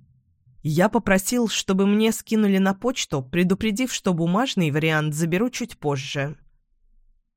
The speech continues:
Ровно через минуту на иконке почты загорелся красный значок. С замиранием сердца я открыл письмо и скачал прикрепленный файл.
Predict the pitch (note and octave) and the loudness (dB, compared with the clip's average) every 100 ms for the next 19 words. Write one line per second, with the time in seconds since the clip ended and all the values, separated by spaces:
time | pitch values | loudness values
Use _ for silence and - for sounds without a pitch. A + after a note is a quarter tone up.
0 | _ - F3 C4+ C4 B3 A#3+ - G3 E3 | _ 2 6 6 6 2 4 2 2 2
1 | C#3+ D#3+ E3 B3 C4 C4+ B3+ A#3+ - F3+ | 2 2 2 2 0 0 0 -2 2 4
2 | A3 A#3 E4+ D#4 C#4 - B3+ - - D4 | 4 2 0 0 -2 0 0 0 0 0
3 | C4+ A#3 G#3+ G3+ A#3 - B3 - F#3 G3 | 2 2 2 2 0 -2 -4 0 0 0
4 | A3 G#3+ G3+ F#3+ G#3+ - D3 C#3+ - - | 0 -2 0 -2 -2 -4 -4 -6 -12 -20
5 | - _ _ _ _ _ _ _ D3+ D3 | -20 _ _ _ _ _ _ _ -2 2
6 | F3+ F3+ F#3 F#3+ F3 F3 - A#3 - F#3+ | 4 6 6 4 4 2 2 0 0 0
7 | F3 G3 F#3+ - G3 F3+ F#3 - A3 C4 | 2 2 2 0 -2 0 -2 -2 0 0
8 | A3+ - F3 A3+ A3 F3 F3+ E3+ - F#3+ | 0 0 0 0 0 -2 -2 -2 0 2
9 | G3 F3+ - E3 C#3+ C#3 D#3+ | 4 2 0 2 2 2 -4